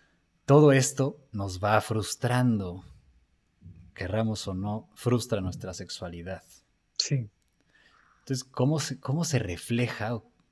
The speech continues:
Speaker 1: una sexualidad frustrada en nuestras vidas? Porque creo que esto tiene implicaciones profundísimas en nuestra vida diaria.
Speaker 2: Pues hay,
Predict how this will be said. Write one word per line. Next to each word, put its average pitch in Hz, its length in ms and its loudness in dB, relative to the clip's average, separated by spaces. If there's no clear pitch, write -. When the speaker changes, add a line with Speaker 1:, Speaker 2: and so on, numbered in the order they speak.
Speaker 1:
una 123 240 0
sexualidad 107 580 -4
frustrada 117 580 -2
en 110 60 0
nuestras 98 380 -6
vidas? 127 220 2
Porque - 240 -2
creo - 160 0
que 190 80 -2
esto - 160 -4
tiene 170 220 -4
implicaciones 147 840 2
profundísimas 143 1040 6
en 123 80 2
nuestra 110 280 0
vida 120 240 4
diaria. 98 440 -4
Speaker 2:
Pues 151 220 4
hay, 185 380 8